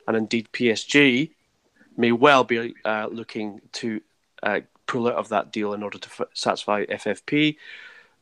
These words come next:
Duncan, Mbappe has been linked with Real Madrid and Manchester City. Would you see him at one more than the other, or do you think he will stay at P S G?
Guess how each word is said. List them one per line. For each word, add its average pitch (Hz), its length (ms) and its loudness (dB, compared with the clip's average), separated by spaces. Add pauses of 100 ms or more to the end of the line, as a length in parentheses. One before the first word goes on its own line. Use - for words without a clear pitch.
(140)
Duncan, 185 460 6
Mbappe 165 460 2
has 147 100 -6
been 139 120 -6
linked 139 140 -6
with 120 140 -16
Real 127 140 -4
Madrid 123 200 -10
and 123 80 -10
Manchester 120 380 -8
City. 180 720 -2
Would 123 300 -8
you 135 80 -6
see 156 440 -4
him 135 380 -4 (100)
at 117 240 2
one 131 320 0
more 131 220 -2
than 120 140 -6
the 117 100 -2
other, 175 300 2
or 131 80 4
do 113 120 -8
you 107 60 -10
think 117 200 -4
he 113 100 -8
will 110 100 -10
stay 110 160 -2
at - 80 -4
P 110 100 -6
S 95 100 -6
G? 92 180 -12